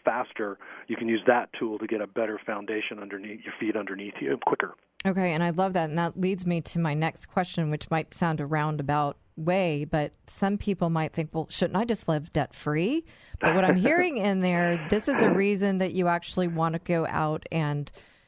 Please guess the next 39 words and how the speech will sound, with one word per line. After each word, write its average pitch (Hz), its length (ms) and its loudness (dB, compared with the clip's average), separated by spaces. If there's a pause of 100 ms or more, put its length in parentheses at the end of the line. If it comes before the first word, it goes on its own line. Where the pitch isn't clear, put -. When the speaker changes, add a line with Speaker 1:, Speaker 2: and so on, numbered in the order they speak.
(220)
Speaker 2:
uh, 143 440 0 (240)
purchase - 340 0
a 139 60 -6
car, - 260 -4 (340)
potentially. 160 400 4
Speaker 1:
Right, 127 120 2
and 135 100 0
you 156 80 -2
don't 175 160 -6
have 147 140 -8
to - 80 -4
have 117 240 -4
debt. 131 220 -4
You, 135 260 -6
you 135 100 -4
can 131 140 2
have 156 200 2 (140)
debt 139 280 0
and 113 100 -10
establish 117 420 0
credit 127 320 2
and 117 100 -4
then 107 100 -4
pay 107 200 -2
it 95 100 -6
off, - 220 -6 (260)
right? 156 180 4
Speaker 2:
Right. 113 100 -2
Speaker 1:
So, 110 340 2 (400)
so 127 80 8
that 127 60 2
you 120 100 4 (100)
still 143 220 6
have 127 340 -4
credit. - 380 -2
You 113 60 -6
don't 113 160 -4
have 117 220 -4
to 95 80 -10